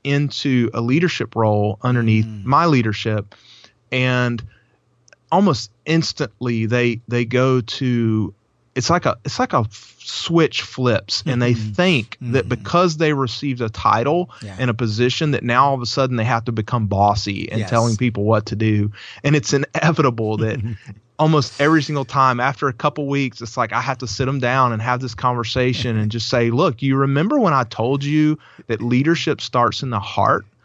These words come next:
Speaker 2: Yes.
Speaker 1: Not when you receive a title or a position. And you, and I want you to know that the reason that I selected you for leadership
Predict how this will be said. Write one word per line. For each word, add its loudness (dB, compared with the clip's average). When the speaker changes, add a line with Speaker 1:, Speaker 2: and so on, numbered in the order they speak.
Speaker 2:
Yes. -10
Speaker 1:
Not 2
when 0
you 0
receive -4
a -2
title -2
or -2
a -4
position. -4
And 2
you, 2
and 0
I 4
want -2
you 0
to 0
know 2
that -2
the 2
reason 0
that 0
I 2
selected -2
you 0
for -2
leadership 0